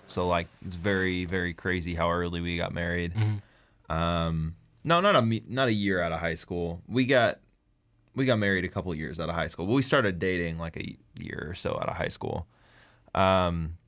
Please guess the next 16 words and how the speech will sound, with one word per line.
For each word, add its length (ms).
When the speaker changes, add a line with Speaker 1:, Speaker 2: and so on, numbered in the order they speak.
Speaker 1:
so, 140
yeah, 100
I 40
mean, 120
honestly, 400
being 240
single 340
was 180
a 40
lot 240
of 240
living 260
in 80
high 180
school. 400
So, 440